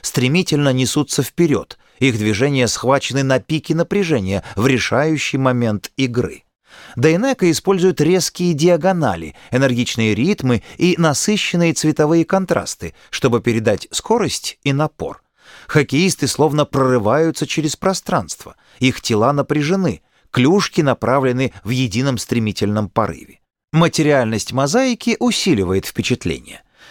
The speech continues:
Дайнеко применяет крупные стеклянные плитки, в которых вплавлена серебряная фольга. Это создаёт эффект холодного искрящегося льда, где блики света играют на поверхности,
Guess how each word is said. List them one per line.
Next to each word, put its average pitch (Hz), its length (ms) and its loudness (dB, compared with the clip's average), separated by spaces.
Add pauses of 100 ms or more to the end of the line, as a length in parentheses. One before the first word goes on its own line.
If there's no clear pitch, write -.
(220)
Дайнеко 214 560 2
применяет 180 520 0
крупные 180 520 0
стеклянные 127 600 0
плитки, 247 380 -2
в - 60 -6
которых - 360 -2
вплавлена 190 600 0
серебряная 151 760 0
фольга. 117 540 -4 (440)
Это 190 380 2
создаёт 165 460 0
эффект 185 340 -2
холодного 151 720 2
искрящегося 110 720 0
льда, 151 340 0 (280)
где 123 300 2
блики 123 380 0
света 170 600 0
играют 127 520 2
на 117 80 0
поверхности, - 760 -2